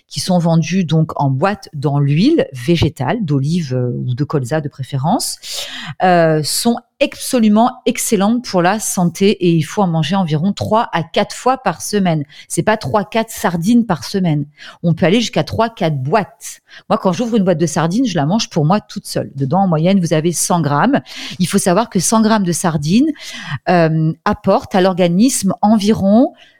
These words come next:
vingt, vingt-trois grammes de protéines. Donc, on a rappelé qu'il en fallait à peu près cinquante-cinq grammes pour une personne de corpulence moyenne,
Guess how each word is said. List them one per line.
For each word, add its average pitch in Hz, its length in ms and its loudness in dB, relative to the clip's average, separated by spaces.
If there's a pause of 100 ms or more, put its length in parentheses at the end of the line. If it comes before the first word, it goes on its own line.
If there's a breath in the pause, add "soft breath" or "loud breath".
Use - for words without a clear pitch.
(120)
vingt, 202 400 2
vingt-trois 226 580 2
grammes 180 500 2
de 190 100 2
protéines. 190 760 2 (160)
Donc, 170 320 0
on 160 100 0
a 170 60 2
rappelé 185 360 0
qu'il - 200 -6
en 156 40 4
fallait 156 200 0
à 156 40 0
peu 151 120 -6
près 165 180 -2
cinquante-cinq 151 720 0
grammes 156 560 0 (340 soft breath)
pour 143 220 -4
une 147 120 2
personne 170 420 0
de 156 80 0
corpulence - 600 -2
moyenne, 156 640 2